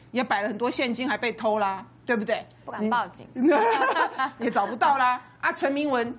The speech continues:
Speaker 1: 在高铁上也掉了三百万啊，对不对？有报警没报警又怎么样呢？所以我觉得这事情是非常有趣的。当然，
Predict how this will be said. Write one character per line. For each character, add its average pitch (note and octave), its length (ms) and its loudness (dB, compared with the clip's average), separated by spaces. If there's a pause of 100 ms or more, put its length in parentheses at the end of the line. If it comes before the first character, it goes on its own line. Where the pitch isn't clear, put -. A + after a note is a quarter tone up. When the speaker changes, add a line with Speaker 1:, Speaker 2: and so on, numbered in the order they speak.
Speaker 1:
在 E4 120 2
高 D4+ 200 2
铁 G#3+ 160 -4
上 C4 180 0
也 G#3 80 -6
掉 B3+ 220 2
了 A#3+ 80 0
三 C4 200 0
百 G#3 160 -2
万 B3+ 280 0
啊， G#3+ 180 -10 (300)
对 E4 100 4
不 D4+ 80 0
对？ E4 180 2 (140)
有 A#3+ 140 0
报 D#4+ 200 4
警 B3 140 -6
没 B3 140 -2
报 D#4 160 4
警 A#3 160 -6
又 D4+ 100 2
怎 C4 160 -6
么 G3+ 80 -8
样 D4 240 0
呢？ C4+ 180 -6 (360)
所 G4+ 120 0
以 F4 80 0 (640)
我 B3 100 2
觉 F4 140 2
得 G4+ 160 4
这 F4+ 180 0
事 E4+ 160 -4
情 A#3+ 220 -2
是 C4+ 140 -4
非 C4+ 200 -2
常 G3+ 200 -6
有 - 160 -10
趣 F3+ 260 -10
的。 - 100 -16 (400)
当 G4+ 160 2
然， C#4+ 280 -2